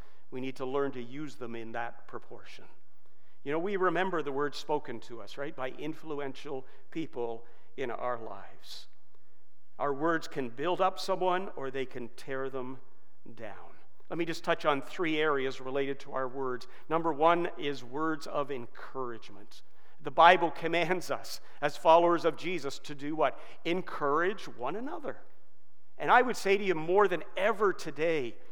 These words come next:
we need to be encouraging one another within the body of Christ.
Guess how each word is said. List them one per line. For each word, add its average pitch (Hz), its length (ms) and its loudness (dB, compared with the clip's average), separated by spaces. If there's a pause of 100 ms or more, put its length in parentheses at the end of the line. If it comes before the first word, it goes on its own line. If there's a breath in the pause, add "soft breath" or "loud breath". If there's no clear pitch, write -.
(240 soft breath)
we 185 260 0
need 190 180 0
to 175 100 0
be 156 200 0
encouraging 151 640 0
one 147 140 0
another 139 320 0
within 123 320 -2
the 123 60 -4
body 117 320 -4
of 113 120 -4
Christ. - 460 -6